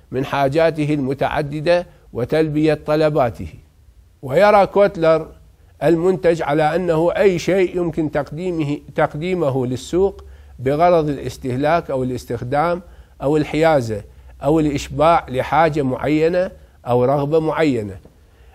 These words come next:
إن المشتري لا يشتري المنتج بخصائص مادية فحسب،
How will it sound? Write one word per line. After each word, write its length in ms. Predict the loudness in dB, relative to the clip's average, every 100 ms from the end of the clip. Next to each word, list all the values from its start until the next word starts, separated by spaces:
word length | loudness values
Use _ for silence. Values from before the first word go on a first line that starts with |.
| -4
إن 180 | -2 2
المشتري 640 | 2 2 -2 0 2 4
لا 160 | 4 6
يشتري 380 | 4 4 0 2
المنتج 440 | 0 -2 0 -2
بخصائص 880 | -2 -2 -2 2 2 0 -10 -12 -20 -20 -20 -8
مادية 520 | 0 0 0 0 0
فحسب، 480 | 0 -4 -4 -8 -10